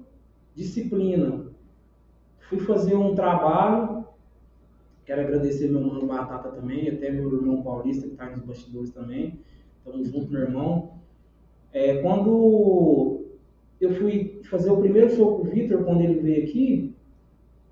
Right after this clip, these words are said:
ele, ele pediu, falou: a gente tá na correria, o produtor, pô, a gente tá na correria. Sabe o que que eu fiz?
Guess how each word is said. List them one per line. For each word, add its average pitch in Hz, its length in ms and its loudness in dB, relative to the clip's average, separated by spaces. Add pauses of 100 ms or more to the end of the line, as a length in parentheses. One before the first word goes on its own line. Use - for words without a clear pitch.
(320)
ele, 165 1300 0 (420)
ele 156 1000 -2 (420)
pediu, 190 560 0
falou: 180 300 -2
a 170 40 -4
gente 175 240 -4
tá 202 80 -4
na 196 160 -4
correria, 180 320 -2
o - 80 -4
produtor, 170 460 -6
pô, 185 120 -4
a 170 40 -4
gente 170 180 -4
tá 170 100 -8
na 170 140 -2
correria. 170 480 -6 (640)
Sabe 214 200 -6
o - 40 -6
que - 60 -10
que 196 60 -2
eu 180 80 0
fiz? - 560 -4